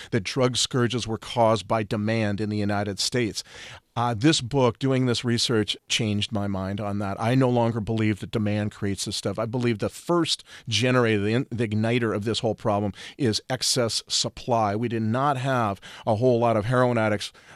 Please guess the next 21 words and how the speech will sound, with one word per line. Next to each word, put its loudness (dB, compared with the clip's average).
demanding 2
heroin 2
before 0
we 0
had 2
a, 0
an 2
enormous 4
new 2
supply 0
of 0
opiates 0
unleashed -2
on -2
the -2
country 0
in 0
the -4
form -4
of -2
opiate 0